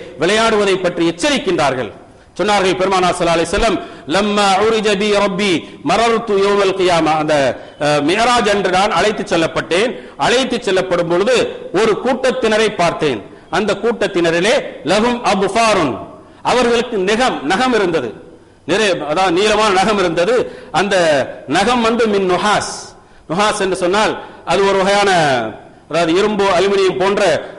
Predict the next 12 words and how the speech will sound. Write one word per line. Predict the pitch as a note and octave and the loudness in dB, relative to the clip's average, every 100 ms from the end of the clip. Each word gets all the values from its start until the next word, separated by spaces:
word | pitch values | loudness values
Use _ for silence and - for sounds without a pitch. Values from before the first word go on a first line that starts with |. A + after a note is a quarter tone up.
| - | -4
ஒரு | E3+ F3 D#3+ D#3 C#3+ - - - | 0 2 2 -2 -4 -12 -20 -6
பிக்க | G3+ G3+ G#3 | -4 -2 0
முடியாத | F#3+ G3+ G3+ G3 | 2 2 2 2
அளவுக்கு | G3+ F#3+ | 2 2
இருக்கும். | F3 C3+ C3+ | 0 -2 -4
இந்த | D3+ G3+ A3 | -2 -2 0
நகம் | G#3 G#3 | 2 2
இருக்காது, | G3+ F3 D#3+ D3+ D3 | 0 0 2 2 0
கியாமத்துக்குன்னு | G3+ A3+ A3+ A3+ A3 A3+ | 0 0 0 -2 -2 0
ஒரு | F#3 | 2
நகம் | F#3 G3 | 2 2
இருக்குது. | E3+ C#3 A2 | 0 -2 -4